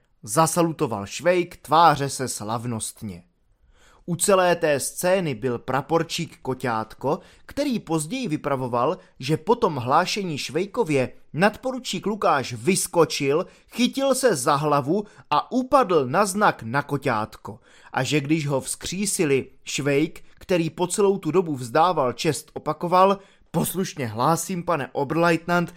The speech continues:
že jsem opět zde.“ A tu nadporučík Lukáš, celý bledý, třesoucí se rukou, vzal papíry týkající se Švejka,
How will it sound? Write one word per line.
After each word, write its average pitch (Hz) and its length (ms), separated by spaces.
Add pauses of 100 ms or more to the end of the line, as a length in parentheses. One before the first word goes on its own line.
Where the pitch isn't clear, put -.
(220)
že 151 240
jsem 208 380
opět 147 460
zde.“ 123 380 (760)
A 135 120
tu 165 220
nadporučík 135 720
Lukáš, 117 560 (200)
celý 139 380
bledý, 127 480
třesoucí 175 600
se 147 160
rukou, 147 360
vzal 131 320
papíry 151 640
týkající 143 800
se 123 160
Švejka, 117 640